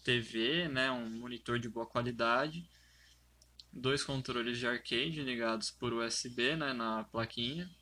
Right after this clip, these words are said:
no mini computador, e o mini computador ele roda o,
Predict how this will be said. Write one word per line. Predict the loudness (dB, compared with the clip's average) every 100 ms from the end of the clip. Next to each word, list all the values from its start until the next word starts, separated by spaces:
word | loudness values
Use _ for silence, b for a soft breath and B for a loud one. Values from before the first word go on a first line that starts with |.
| -16
no | -8 -4
mini | -4 -4
computador, | -6 -4 -2 2 0 0 B B B B -4
e | 0
o |
mini | 2
computador | 0 -2 0 2 4
ele | 4 4
roda | 6 6 4 0 0 -2
o, | -2 -4 -4 -8